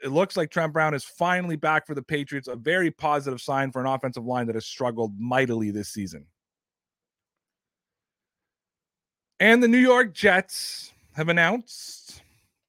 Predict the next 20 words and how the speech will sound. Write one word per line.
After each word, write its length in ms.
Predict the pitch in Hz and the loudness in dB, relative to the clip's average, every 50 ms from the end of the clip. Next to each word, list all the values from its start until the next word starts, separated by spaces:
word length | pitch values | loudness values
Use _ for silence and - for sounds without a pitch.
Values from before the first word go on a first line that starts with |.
| _ _ | _ _
that 100 | - 156 | -2 2
Mike 240 | 165 180 180 175 - | 4 4 4 4 4
White 260 | 160 165 170 170 160 | 4 4 4 4 2
will 160 | 156 175 175 | 2 0 0
be 140 | 160 151 175 | 0 -2 -2
their 180 | 170 165 160 151 | 0 0 0 0
starting 600 | - - - _ 196 190 196 190 185 185 175 156 | -2 -6 -4 _ 2 4 4 4 2 0 -6 -8
quarterback 560 | - 185 180 170 175 165 170 165 180 175 - | -2 -2 0 0 0 0 2 2 0 0 0
when 100 | 175 165 | -4 -4
they 140 | 165 160 151 | -2 -4 -2
face 240 | _ 170 165 165 | _ -2 -2 -2
the 100 | - - | -2 -6
Buffalo 500 | 151 - 165 160 151 - 170 160 160 151 | -4 0 0 -2 0 -2 -2 0 0 0
Bills 480 | 147 131 135 151 151 147 147 143 - - _ _ | 0 0 0 0 2 2 0 -2 -6 -16 _ _
this 280 | 117 131 147 165 160 | -8 -4 -4 -4 -4
Sunday. 560 | - - - 143 135 131 131 127 123 127 151 _ _ _ _ _ _ _ _ _ _ _ _ _ _ _ _ _ _ _ _ _ _ _ _ _ _ _ _ _ _ _ _ _ _ | -4 -6 -4 -4 -2 -2 -4 -4 -4 -6 -8 _ _ _ _ _ _ _ _ _ _ _ _ _ _ _ _ _ _ _ _ _ _ _ _ _ _ _ _ _ _ _ _ _ _
And 260 | - 180 196 196 190 175 | 2 4 4 4 2 2
Mike 280 | 180 208 254 302 226 | 4 4 4 4 2
White 320 | 190 185 180 170 175 170 147 | 2 4 4 4 4 4 4
has 360 | 156 165 156 151 143 135 | 4 4 4 4 2 0